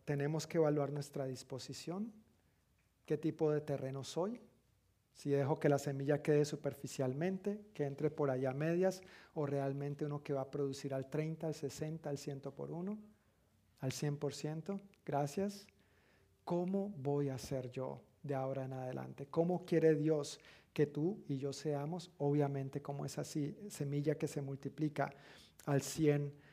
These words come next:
por ciento. Versículos treinta al treinta y dos encontramos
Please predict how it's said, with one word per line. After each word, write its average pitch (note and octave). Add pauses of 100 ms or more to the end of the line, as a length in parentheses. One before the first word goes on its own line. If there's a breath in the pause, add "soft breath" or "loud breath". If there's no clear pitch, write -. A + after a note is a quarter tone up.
(220 soft breath)
por C#3+
ciento. C#3 (480 soft breath)
Versículos F3
treinta F#3+
al F#3
treinta E3
y D3
dos D#3+ (240)
encontramos D3+